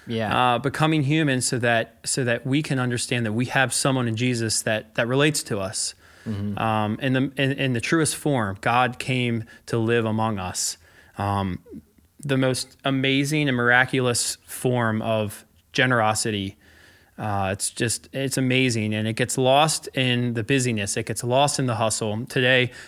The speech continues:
Speaker 2: today our goal for this Christmas episode is, uh, that we wish you a very Merry Christmas by reading the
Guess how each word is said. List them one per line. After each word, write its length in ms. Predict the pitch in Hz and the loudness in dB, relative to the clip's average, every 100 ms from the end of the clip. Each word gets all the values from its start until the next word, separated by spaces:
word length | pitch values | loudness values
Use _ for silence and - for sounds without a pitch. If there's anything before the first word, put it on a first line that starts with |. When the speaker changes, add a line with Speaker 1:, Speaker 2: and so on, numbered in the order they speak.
| - | 2
Speaker 2:
today 200 | 190 208 | 6 6
our 140 | 208 | 6
goal 280 | 180 180 185 | 6 4 4
for 140 | - | 2
this 140 | 147 143 | 0 0
Christmas 360 | - 151 143 | 0 0 0
episode 580 | 147 143 143 139 127 131 - - - - - | 0 0 0 2 2 2 -4 -20 -20 -20 -8
is, 320 | - 131 127 139 | 0 2 4 4
uh, 320 | 131 123 120 | 6 6 4
that 160 | 127 131 | 2 2
we 100 | 135 | 2
wish 260 | 135 139 - | 2 0 2
you 120 | 135 | 2
a 40 | |
very 200 | 123 156 | 4 4
Merry 200 | 151 139 | 6 4
Christmas 480 | 127 139 127 135 123 | 2 0 0 -2 -2
by 440 | - 120 117 110 107 - - _ | 2 2 2 0 -4 -20 -20 _
reading 320 | - 139 143 139 | -2 0 2 2
the 160 | 127 | 0